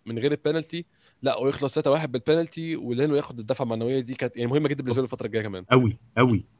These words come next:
Speaker 2: قوي، يعني confidence-، آه، confidence boo-، آه، boost، آه، جامد يعني. آه، لا، يعني إنه يصد ضربة جزاء، خصوصا إن هو أكيد على دراية بال-،
Speaker 1: بالكلام
Speaker 2: بال-،
Speaker 1: اللي اتقال طبعا.
Speaker 2: بالانتقادات اللي بتتقال مع كل تألق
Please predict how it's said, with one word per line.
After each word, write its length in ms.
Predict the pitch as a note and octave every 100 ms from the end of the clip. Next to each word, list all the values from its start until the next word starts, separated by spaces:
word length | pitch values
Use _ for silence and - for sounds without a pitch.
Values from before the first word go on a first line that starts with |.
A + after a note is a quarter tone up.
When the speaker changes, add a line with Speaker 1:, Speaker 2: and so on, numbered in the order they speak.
| _
Speaker 2:
قوي، 240 | B2+ A#2 E2 -
يعني 340 | F#2 F#2 F#2 -
confidence-، 300 | B2 A2 A2 A2
آه، 260 | G#2+ F#2+ F#2 A#2+
confidence 440 | A#2 A2+ G2 G2
boo-، 440 | - - A#2+ C#3+ A2
آه، 120 | G2
boost، 380 | A2+ A2+ - -
آه، 240 | F2 F2
جامد 360 | F#2 A#2 G#2+ D#2
يعني. 600 | G2 F2+ F2+ F2 F2 F#2
آه، 140 | F2+ - _ _ _ _ _ - _
لا، 220 | G2+ C3 G#2
يعني 460 | F2 F2 F2+ F2+
إنه 140 | F2 F2+
يصد 340 | - B2 A#2+
ضربة 240 | A#2 B2
جزاء، 260 | G#2+ G2+ A#2
خصوصا 260 | - - C3+
إن 120 | A2
هو 220 | A#2 C#3
أكيد 560 | A2+ A2 C#3 D3 A2+ F#2+
على 240 | G2+ G2+
دراية 380 | G#2+ A2 B2 B2
بال-، 520 | G2+ F#2 F#2 F#2 F2+ - _ _ _ _
Speaker 1:
بالكلام 280 | A2 - A#2+
Speaker 2:
بال-، 60 | F2+
Speaker 1:
اللي 140 | A2+
اتقال 200 | F2+ F2
طبعا. 80 | G2 - - -
Speaker 2:
بالانتقادات 640 | G#2 G2+ A#2 A2+ A2+ C#3
اللي 120 | G#2+ F#2+
بتتقال 1200 | _ _ _ G#2 G#2+ A#2+ B2 A#2+ G#2+ F#2+ F#2 F#2
مع 220 | F2+ F2+
كل 300 | A2+ B2 A#2
تألق 420 | A#2 A#2 A2+